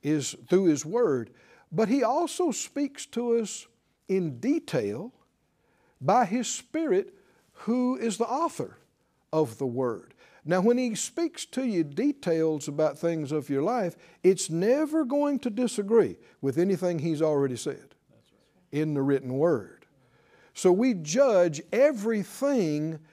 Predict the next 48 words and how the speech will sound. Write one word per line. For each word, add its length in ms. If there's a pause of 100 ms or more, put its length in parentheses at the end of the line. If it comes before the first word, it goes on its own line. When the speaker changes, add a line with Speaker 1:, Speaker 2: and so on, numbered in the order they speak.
(260)
Speaker 1:
that 200
we 200
think 340
the 80
Spirit 340
of 100
God 260
is 100
saying 440
to 200
us 100
personally, 800 (400)
we 240
measure 500
it 80
and 180
judge 340
it 200 (400)
by 220
the 100
written 360
Word. 340 (640)
And 160
if 100
it 120
doesn't 200
line 480
up 260
with 200
any 300
of, 200
any 260
of 100
the 240
written 300
Word, 340 (280)
then 140
that's 240
the 120
enemy 340
trying 320
to 40
trick 320
us. 220 (880)
He's 220
a 60
spirit 500
too, 200